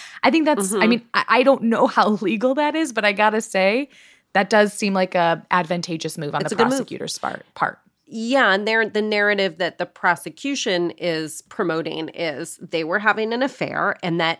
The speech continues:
Speaker 2: this was this very highly religious community where, yeah, it was, it was better to, if you wanted out of the marriage, just like you said, Carrie,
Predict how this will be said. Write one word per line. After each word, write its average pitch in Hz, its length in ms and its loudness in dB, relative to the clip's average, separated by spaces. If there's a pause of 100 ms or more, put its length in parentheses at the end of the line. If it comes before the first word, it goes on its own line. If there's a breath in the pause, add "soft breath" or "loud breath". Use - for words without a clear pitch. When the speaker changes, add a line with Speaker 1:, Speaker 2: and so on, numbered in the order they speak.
Speaker 2:
this 165 360 -6
was 160 160 -8
this 170 200 -6
very 165 300 -2
highly 202 340 -2
religious 220 460 -6
community 175 540 -2
where, 151 540 -6 (580)
yeah, 240 220 4
it 165 60 2
was, 170 140 -4
it 196 100 -2
was 180 140 -4
better 208 320 -2
to, - 240 -6 (560 loud breath)
if 220 140 -4
you 311 100 8
wanted 277 460 2 (140)
out 185 180 6
of 190 100 -2
the 214 80 -2
marriage, 165 380 -4
just 220 240 -4
like 226 160 -6
you 214 40 -4
said, 151 240 -4
Carrie, 139 380 -8